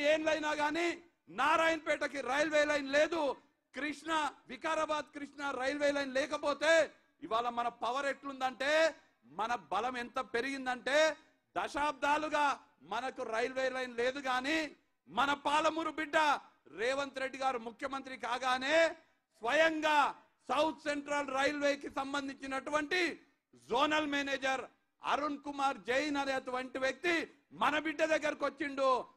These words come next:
ఆయననే రైల్వే శాఖనే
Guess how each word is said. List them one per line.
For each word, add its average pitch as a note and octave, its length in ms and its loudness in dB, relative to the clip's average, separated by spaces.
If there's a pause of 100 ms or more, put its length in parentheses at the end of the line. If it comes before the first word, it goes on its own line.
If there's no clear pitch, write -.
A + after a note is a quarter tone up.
(120)
ఆయననే D#4 760 2 (240)
రైల్వే D#4 600 4
శాఖనే D4+ 720 -2